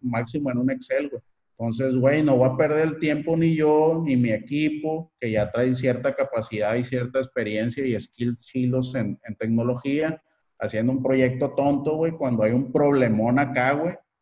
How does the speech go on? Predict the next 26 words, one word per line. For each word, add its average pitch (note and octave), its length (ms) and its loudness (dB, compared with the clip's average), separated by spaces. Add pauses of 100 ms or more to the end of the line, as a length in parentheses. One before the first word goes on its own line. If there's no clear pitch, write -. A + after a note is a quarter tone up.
(100)
que A2+ 100 -8
tiene A2+ 260 -4
que C3 120 0
ver B2+ 260 0
con, B2+ 360 -2
con A2 260 -6
alimentación A2 960 -2
y C3+ 80 -6
tiene A#2+ 200 -4
que B2+ 120 -2
ver B2+ 180 0
con B2+ 140 -2
un B2+ 100 2
detonante A#2 640 -2
muy B2 200 0
fuerte A#2 400 -4
económico A2+ 600 -6
y B2+ 60 -6
social C#3+ 440 -4 (440)
al B2 180 0
que B2 120 0
podemos A2+ 540 0
trabajarle A2 680 -2
y A#2+ 80 0
aportarle, B2 680 -8
güey. - 160 -16